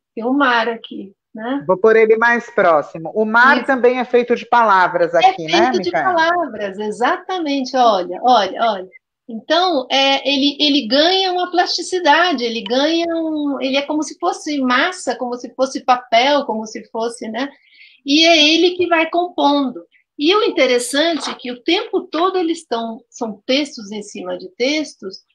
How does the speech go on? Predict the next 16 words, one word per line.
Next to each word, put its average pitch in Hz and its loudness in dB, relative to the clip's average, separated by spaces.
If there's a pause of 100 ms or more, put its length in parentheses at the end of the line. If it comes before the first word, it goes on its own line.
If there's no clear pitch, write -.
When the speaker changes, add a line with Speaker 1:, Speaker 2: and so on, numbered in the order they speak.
(140)
Speaker 1:
porque, 262 -2 (400)
é, 214 -4
é, - -8
os 220 -10
textos 330 0
que 214 -14 (280)
compõem 226 -2
as 190 -6
imagens, 202 -2 (440)
ora 254 4
o 240 -2
mar, 240 0 (1400)
só 202 -10
um 202 -10
minutinho, 220 -8 (320)
ora 254 4